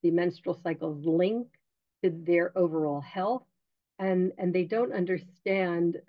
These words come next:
uh, this, this medical world of, uh, various drugs like birth control pills that are really ultimately not good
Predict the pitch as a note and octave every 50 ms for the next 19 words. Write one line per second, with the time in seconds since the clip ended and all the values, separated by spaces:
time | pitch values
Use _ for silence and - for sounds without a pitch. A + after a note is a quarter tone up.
0 | - - F3+ D#3 D3+ D3 C#3+ F3 E3+ D#3+ - _ - - E3 E3 F3 D#3+ E3 E3+
1 | F#3+ F3 F3+ F#3+ G#3 G3 F3+ - F#3+ F3 D#3+ D#3+ E3 E3 E3 E3 D#3+ D#3+ E3 D#3
2 | - - - F3 D#3 D#3 D#3 D3+ D3+ - E3+ E3 E3 E3+ F3 D#3 D3+ F3 F3+ F3+
3 | F3+ F3+ F3 E3+ E3 - _ - F3 E3 D#3 D#3 D#3+ D#3 C#3+ D3 - - E3+ F3
4 | F3+ F3 F3 - _ _ _ _ _ _ _ - F3 D#3+ D#3 - - F3 D#3 -
5 | E3 D#3 D3 C#3+ - - E3 D3+ C#3+ C#3+ C#3+ C#3+ _ _ _ _ _ _ _ -
6 | F3+ F3 F#3 F3 F3+ G3+ G3 F#3+ F#3 - - E3 D#3 - F#3 E3 D#3+ - E3+ D#3+
7 | D#3 D#3 D3+ - - E3+ C#3+ C3+ - E3+ D#3